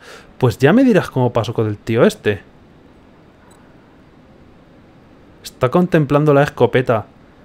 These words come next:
Y creo que tiene ganas de utilizarla. Ahora mismo está soñando en l-, todas las formas que le gustaría ficticiamente matar a todos los presos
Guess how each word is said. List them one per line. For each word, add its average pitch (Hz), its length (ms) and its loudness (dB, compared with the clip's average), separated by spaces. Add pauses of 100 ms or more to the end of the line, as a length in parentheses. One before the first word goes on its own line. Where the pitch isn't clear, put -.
(240)
Y 139 120 -8 (160)
creo 151 580 0
que 135 140 -2
tiene 151 240 -2
ganas 147 180 -2
de 139 80 -4
utilizarla. 113 600 -6 (640)
Ahora 131 140 -2
mismo 156 220 0
está 147 220 -2
soñando 131 440 -2
en 120 220 -2 (960)
l-, 135 160 -6 (400)
todas 131 240 2
las 135 140 0
formas 131 320 -4
que - 100 -6
le 127 80 -2
gustaría 117 640 -2 (840)
ficticiamente 127 1000 -2
matar 120 320 0
a 123 60 -2
todos 123 200 2
los 120 140 -2
presos 117 640 -4